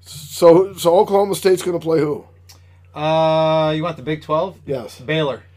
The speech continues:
Speaker 1: Mm, that's not a given, but Oklahoma State should have won it. But Baylor is number nine, so.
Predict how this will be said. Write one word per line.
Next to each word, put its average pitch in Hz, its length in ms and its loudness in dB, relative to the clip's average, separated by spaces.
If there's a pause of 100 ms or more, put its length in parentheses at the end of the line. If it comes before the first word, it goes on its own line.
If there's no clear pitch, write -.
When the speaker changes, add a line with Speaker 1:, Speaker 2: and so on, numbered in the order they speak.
(560)
Speaker 1:
Mm, 359 220 -6
that's 214 200 -4
not 277 220 -2
a 208 40 -6
given, 208 360 2
but 190 100 0
Oklahoma 196 460 0
State 180 260 0
should 190 180 2
have 185 60 -2
won 185 120 0
it. - 40 -6
But 170 180 -2
Baylor 247 360 6
is 269 200 0
number 220 280 -2
nine, 180 680 -6
so. 113 420 -10